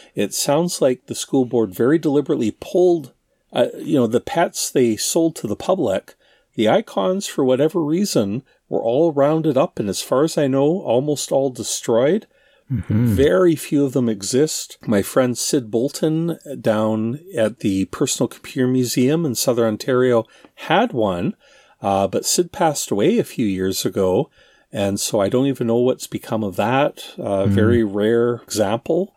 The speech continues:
Speaker 1: of it. So, uh, if there are people who have that, I would absolutely love to have an Icon and show it on eight-bit Show and Tell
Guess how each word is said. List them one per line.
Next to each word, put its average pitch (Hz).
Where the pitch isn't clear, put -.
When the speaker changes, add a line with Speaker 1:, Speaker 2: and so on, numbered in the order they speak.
Speaker 1:
of 110
it. 101
So, 101
uh, 95
if 104
there 110
are 131
people 123
who 104
have 123
that, 127
I 117
would 117
absolutely 120
love 110
to -
have 110
an 104
Icon 110
and 95
show 117
it 110
on 101
eight-bit 110
Show 123
and 139
Tell 147